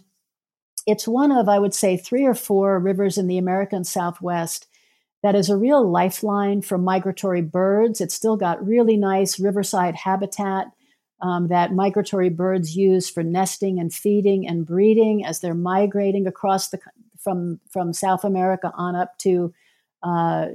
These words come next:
uh, the northern part, northern climates. Um, and, and yet it's been overtapped as a result of irrigation for the last century and a half. You know, the water goes into a big ditch system and gets virtually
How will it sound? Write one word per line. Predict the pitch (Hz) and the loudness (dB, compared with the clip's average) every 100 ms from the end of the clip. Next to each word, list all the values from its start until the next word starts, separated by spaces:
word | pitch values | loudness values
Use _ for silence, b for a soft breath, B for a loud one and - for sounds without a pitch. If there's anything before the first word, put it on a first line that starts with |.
| _ - 175 | _ -18 -10
uh, | 160 151 143 175 | -8 -8 -10 -14
the | - _ _ - | -18 _ _ -4
northern | 185 196 190 180 | 0 2 2 0
part, | 196 175 190 | 0 0 0
northern | 196 190 185 | 0 0 -2
climates. | - 180 175 180 175 - - | -2 -2 0 -4 -6 -10 -10
Um, | 180 180 170 170 170 _ B B B B _ - | -6 -4 -2 -4 -6 _ B B B B _ 0
and, | 208 202 196 202 190 180 - _ _ - | 4 4 4 4 2 -2 -12 _ _ -2
and | 208 208 | 2 4
yet | 240 247 | 4 4
it's | 240 | 0
been | - 226 214 | 0 2 2
overtapped | 208 214 208 208 196 185 - - 226 170 151 - - - - | 4 2 4 2 0 -2 -12 -4 0 2 0 -8 -18 -16 -6
as | 180 180 | -4 -2
a | 190 | -2
result | 185 196 196 190 - | -2 0 0 0 -2
of | 175 180 170 - _ _ | -4 -4 -8 -14 _ _
irrigation | - 190 175 175 185 - 185 | 0 0 0 0 -2 -2 -4
for | 185 180 | -2 -4
the | 175 | -2
last | 175 175 - - _ _ | -2 -2 -4 -12 _ _
century | - - 180 - 185 180 | -6 -2 -2 -2 -2 -2
and | 180 | -2
a | |
half. | 175 254 165 - _ _ _ | -2 -2 -2 -8 _ _ _
You | 190 | -4
know, | 185 | -2
the | 180 | 0
water | 180 185 190 180 | 2 2 2 -2
goes | - 175 170 | -4 -2 -2
into | 180 175 | -4 -2
a | 170 | -2
big | 160 160 170 | -2 -4 2
ditch | 240 240 | 2 2
system | - 220 - 220 202 | -2 -2 0 -2 0
and | 196 | 0
gets | 202 208 | 0 -4
virtually | - 247 262 - 220 202 196 | -2 -4 -2 2 4 4 2